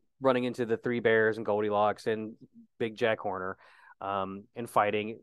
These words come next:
No big deal. Uh, then during the kerfuffle, Puss gets a glimpse of, of the bounty hunter, Death. Uh, of course, he doesn't know it's Death yet,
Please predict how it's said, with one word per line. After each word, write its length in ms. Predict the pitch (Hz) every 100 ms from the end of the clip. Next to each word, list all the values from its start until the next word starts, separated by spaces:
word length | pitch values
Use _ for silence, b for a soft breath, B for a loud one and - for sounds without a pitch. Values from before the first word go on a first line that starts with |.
| -
No 180 | 185 196
big 160 | 165
deal. 300 | 120 107 101 - B B -
Uh, 360 | 123 123 120 120 - - - -
then 600 | 147 135 180 185 180 170 139 _ -
during 320 | 135 156 156
the 100 | 147
kerfuffle, 720 | 131 - 139 - 147 - 113 107 B B B B _
Puss 300 | 165 160 147
gets 240 | - 147 -
a 60 |
glimpse 380 | 117 127 131 -
of, 180 | 117 107 110 -
of 480 | 117 117 110 110 110
the 80 | 120
bounty 340 | 123 120 113
hunter, 340 | 110 107 110
Death. 400 | 104 120 107 101 - - -
Uh, 260 | 101 98 104
of 100 | -
course, 160 | 151
he 60 | 143
doesn't 200 | 135 127
know 160 | 160
it's 160 | 156 113
Death 220 | 110 107 -
yet, 220 | 104 104